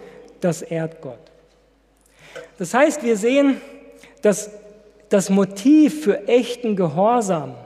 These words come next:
und das will uns diese Geschichte zeigen, die, das Motiv für echten Gehorsam ist vertrauende Liebe.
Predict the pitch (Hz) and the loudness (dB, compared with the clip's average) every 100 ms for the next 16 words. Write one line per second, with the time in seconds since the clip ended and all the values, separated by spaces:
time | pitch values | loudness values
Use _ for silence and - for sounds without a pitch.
0 | - - 185 170 208 247 214 214 202 - | -20 -12 -6 0 0 0 0 2 2 0
1 | 196 175 165 - 220 - 170 - 185 202 | -4 -4 -6 -6 -8 -6 -10 -6 -4 -2
2 | 190 - 165 156 - - 185 190 196 - | -2 -2 -4 -6 -10 -6 0 2 0 2
3 | 285 320 311 220 214 185 - - - 254 | 4 6 2 0 2 2 -6 -10 -2 0
4 | - - 247 226 180 208 262 240 220 220 | 0 -6 -4 -2 0 2 2 0 0 0
5 | - - 185 170 185 226 269 240 226 214 | -2 -4 -2 -2 -2 0 2 0 0 -4
6 | 202 214 175 127 | -4 -4 -6 -10